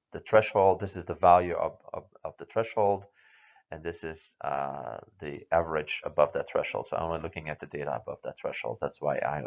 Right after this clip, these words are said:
only goes to j. I use the j highest values and not all the values. So if you apply that a couple of diamond data sets, you see something really interesting. Um, first of all, you notice,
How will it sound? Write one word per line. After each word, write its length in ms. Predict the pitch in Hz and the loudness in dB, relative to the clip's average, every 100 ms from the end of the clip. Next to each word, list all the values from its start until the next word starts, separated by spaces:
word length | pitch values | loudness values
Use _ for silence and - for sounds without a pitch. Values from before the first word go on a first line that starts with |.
| - | -6
only 220 | 80 73 | -6 -6
goes 240 | - - - | -8 -10 -10
to 120 | 76 | -4
j. 360 | - 80 80 - - - - - | 2 4 4 -2 -16 -20 -8 0
I 60 | 76 | 0
use 200 | 78 - | 0 -6
the 120 | 76 | -2
j 260 | - 76 | 4 6
highest 360 | 71 71 76 - | 8 6 4 6
values 480 | 67 69 69 69 - | 6 6 4 -6 -6
and 80 | 78 | -4
not 160 | 73 67 | -2 -2
all 180 | 69 67 | -4 -6
the 180 | - 60 | -8 -8
values. 480 | 50 - - - - _ _ _ _ _ _ _ _ _ _ _ _ _ _ _ - - - - - _ _ - | -8 -10 -14 -16 -16 _ _ _ _ _ _ _ _ _ _ _ _ _ _ _ -20 -20 -20 -20 -20 _ _ -6
So 100 | 127 | -4
if 140 | 139 | 0
you 60 | 131 | 8
apply 200 | 156 196 | 10 10
that 120 | 180 | 8
a 40 | |
couple 200 | - 127 | 0 0
of 60 | 104 | 2
diamond 260 | 95 107 | 0 -2
data 200 | 98 101 | -2 -2
sets, 300 | 92 87 - | -2 -6 -8
you 80 | 90 | -12
see 160 | - 95 | -12 -10
something 300 | 98 90 85 | -10 -12 -10
really 200 | 82 76 | -8 -8
interesting. 540 | 98 - - 80 71 - _ _ _ - | -10 -12 -12 -12 -12 -18 _ _ _ 0
Um, 880 | 85 85 82 80 80 80 80 80 64 50 - - _ _ _ _ - | 4 4 4 4 2 0 -2 -8 -14 -18 -20 -20 _ _ _ _ -8
first 240 | 113 104 | -4 -4
of 120 | 104 | 4
all, 220 | 101 95 95 | 6 8 6
you 140 | 92 | 2
notice, 540 | 92 87 87 - - | -2 0 -2 -4 -10